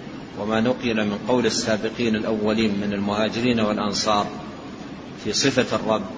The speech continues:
سبحانه وتعالى له حكم الرفع، لأنه ليس له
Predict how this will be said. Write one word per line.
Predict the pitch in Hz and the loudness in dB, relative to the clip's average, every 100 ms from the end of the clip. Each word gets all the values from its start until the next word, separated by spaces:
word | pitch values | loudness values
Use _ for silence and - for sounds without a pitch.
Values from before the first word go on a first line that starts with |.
| - | -8
سبحانه | - 123 101 127 123 | -4 -4 -2 2 2
وتعالى | 113 107 104 107 127 147 | 4 2 0 0 2 2
له | 151 151 143 | 2 2 2
حكم | 151 151 131 | 2 2 2
الرفع، | 117 120 - 82 | 4 2 2 -4
لأنه | 92 107 113 113 | -2 -2 0 2
ليس | 131 123 123 | 2 2 2
له | 117 113 123 | 2 4 0